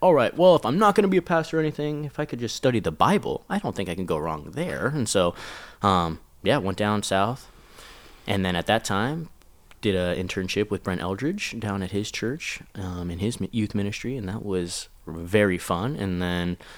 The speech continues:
literally around the time that I was about to graduate, Ryan Suzuki, who's now the children's pastor at that time,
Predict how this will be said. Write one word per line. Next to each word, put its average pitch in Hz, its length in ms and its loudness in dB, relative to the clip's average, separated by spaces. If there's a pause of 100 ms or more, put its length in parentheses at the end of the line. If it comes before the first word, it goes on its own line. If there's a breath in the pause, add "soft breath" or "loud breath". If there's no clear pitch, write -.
(160 loud breath)
literally 123 400 8
around 113 380 6
the 147 80 4
time 139 640 2
that 120 100 0
I 110 80 0
was 107 140 -2
about 113 240 -4
to 104 80 -4
graduate, 104 720 0
Ryan 107 220 2
Suzuki, 101 400 0
who's 95 260 0
now 90 240 4
the 78 140 -6
children's 202 420 4
pastor - 540 -4
at 95 180 0
that 139 180 0
time, 87 300 -4